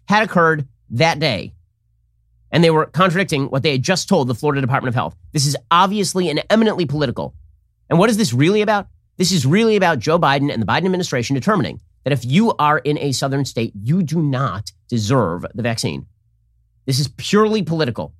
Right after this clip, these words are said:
Because let's be real about this. There are major population centers in the United States where there's huge levels of vaccine refusal. I'm specifically talking here about black constituencies across the United States.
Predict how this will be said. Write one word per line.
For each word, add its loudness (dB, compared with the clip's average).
Because 0
let's 0
be 4
real 4
about -2
this. -18
There 6
are 6
major 2
population 0
centers -2
in 0
the 2
United 0
States -6
where 2
there's 0
huge 0
levels -2
of 0
vaccine 0
refusal. -2
I'm -2
specifically 0
talking 2
here 2
about 0
black -2
constituencies -2
across 2
the -2
United 0
States. -8